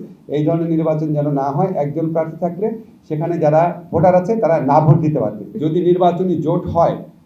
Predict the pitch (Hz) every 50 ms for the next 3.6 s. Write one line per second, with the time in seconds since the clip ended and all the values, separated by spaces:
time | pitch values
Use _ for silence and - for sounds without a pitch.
0 | _ - _ - 110 - 143 170 170 190 190 190 190 190 - - 165 180 185 175
1 | - 190 185 202 185 185 190 214 240 - - - - 113 120 147 160 185 208 196
2 | 190 202 190 - - 180 180 180 - - - 190 190 190 185 175 147 131 - -
3 | 135 127 110 110 110 - - 101 104 101 -